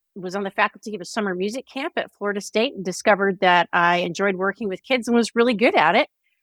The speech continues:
And so I ended up becoming a strings and orchestra teacher in Brevard County, Florida for six and a half years. And that's how I landed in education. And then I left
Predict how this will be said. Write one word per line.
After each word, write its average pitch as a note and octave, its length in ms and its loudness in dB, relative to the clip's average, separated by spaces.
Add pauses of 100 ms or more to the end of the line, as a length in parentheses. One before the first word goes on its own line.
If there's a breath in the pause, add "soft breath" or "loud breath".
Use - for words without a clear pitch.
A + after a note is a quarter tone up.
(160)
And A3+ 120 2
so B3+ 200 6
I B3 140 4
ended A#3 300 -4
up B3+ 180 0
becoming A#3+ 640 -4
a G3+ 300 -4
strings G#3+ 640 -8
and F#3+ 180 -6
orchestra A3+ 420 -6
teacher E3 400 -12
in G3 160 -6
Brevard E3+ 440 2
County, E3+ 280 -4 (140)
Florida D#3+ 420 2 (420)
for G#3+ 340 6
six - 340 -4
and B3+ 80 0
a B3 40 2
half C4+ 180 4
years. F4+ 340 0
And D3+ 100 -12
that's D#3+ 180 -8
how F#3+ 100 2
I F3+ 100 4
landed G3 320 -6
in G#3+ 100 -2
education. A3 600 -4 (600 soft breath)
And G3+ 220 4
then G#3 360 6
I F3+ 240 4
left G3+ 520 0